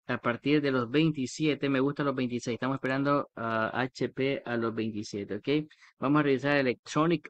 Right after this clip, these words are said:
Arts también. Electronic Arts los dio movi-, eh, bueno, me dio un movimiento que yo estaba esperando Electronic Arts, que era a partir de los ciento veinte. Ahí le pegamos un pequeño movimiento, ciento veinte,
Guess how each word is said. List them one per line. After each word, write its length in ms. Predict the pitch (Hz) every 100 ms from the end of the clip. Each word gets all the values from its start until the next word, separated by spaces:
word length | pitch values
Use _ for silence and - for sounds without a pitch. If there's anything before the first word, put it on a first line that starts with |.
| -
Arts 280 | 175 180 151
también. 280 | 123 117
Electronic 400 | 127 127 151 180
Arts 140 | 180 185
los 100 | 165
dio 140 | 165
movi-, 420 | 185 185 160 151 -
eh, 260 | 127 120 113 -
bueno, 420 | 117 135 107 98 _ _ _ - _
me 160 | 139 147
dio 140 | 190
un 60 | 220
movimiento 600 | 208 165 165 180 180 -
que 100 | 151
yo 100 | 147
estaba 200 | 165 160
esperando 340 | 151 147 156
Electronic 420 | 143 131 147 143
Arts, 180 | 143 160
que 80 | 147
era 120 | 151
a 60 | 147
partir 260 | 131 143
de 60 | 135
los 100 | 127
ciento 420 | 127 123 113 110
veinte. 300 | 98 80 - _ -
Ahí 320 | 123 147 170
le 120 | 170
pegamos 420 | 151 135 143 143
un 160 | 143 139
pequeño 520 | - 139 - 160 170 165
movimiento, 640 | 151 135 131 117 98 104
ciento 480 | - 143 151 156 160
veinte, 440 | 185 143 -